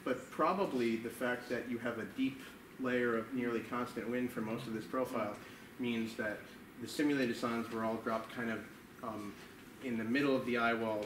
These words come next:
towards where the flight level winds would be maximized. So they're, they're, they're going outside of where the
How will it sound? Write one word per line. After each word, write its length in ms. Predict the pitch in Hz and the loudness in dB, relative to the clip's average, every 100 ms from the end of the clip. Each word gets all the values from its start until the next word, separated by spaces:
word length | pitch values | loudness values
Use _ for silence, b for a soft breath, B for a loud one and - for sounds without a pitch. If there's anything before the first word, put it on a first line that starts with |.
| - | -2
towards 260 | 127 117 113 | 2 2 2
where 140 | 113 | 0
the 100 | 107 | 0
flight 360 | 104 131 127 127 | -4 0 0 0
level 240 | 113 113 | -2 -2
winds 440 | 107 110 107 101 120 | -2 -2 -2 -4 -4
would 140 | 98 | -4
be 60 | 107 | -2
maximized. 760 | 107 110 - 117 101 98 95 - | 0 -2 -2 -4 -2 -4 -6 -8
So 160 | 120 107 | -4 -4
they're, 160 | 104 101 - - | -4 -6 -10 -6
they're, 180 | 110 101 - | -4 -4 -4
they're 80 | 113 107 | -8 -2
going 340 | 127 113 110 | 0 0 0
outside 440 | 123 123 - 117 | 0 0 0 0
of 140 | 107 113 | 0 -2
where 140 | 110 | -2
the 100 | 101 | -2